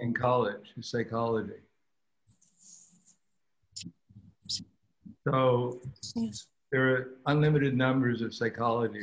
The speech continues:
Speaker 1: from experimental psychology, which I study. It was co-, which is called behavioral modification, B F Skinner, to developments-,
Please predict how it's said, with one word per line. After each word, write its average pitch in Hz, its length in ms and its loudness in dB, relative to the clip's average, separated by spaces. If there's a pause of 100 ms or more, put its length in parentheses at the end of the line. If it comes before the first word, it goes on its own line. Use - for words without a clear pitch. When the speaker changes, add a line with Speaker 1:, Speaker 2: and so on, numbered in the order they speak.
Speaker 1:
from 104 260 -10 (280)
experimental 120 760 2
psychology, 113 680 0
which 110 180 -6
I 110 120 -2
study. 110 560 -2 (1200)
It 135 200 2
was 131 220 -4
co-, 120 260 -2 (120)
which 113 120 -6
is 110 140 -10
called 123 300 2
behavioral 110 460 0
modification, 107 1000 -6 (520)
B 117 140 2
F 110 120 0
Skinner, 110 580 -4 (600)
to 127 60 0
developments-, 127 680 0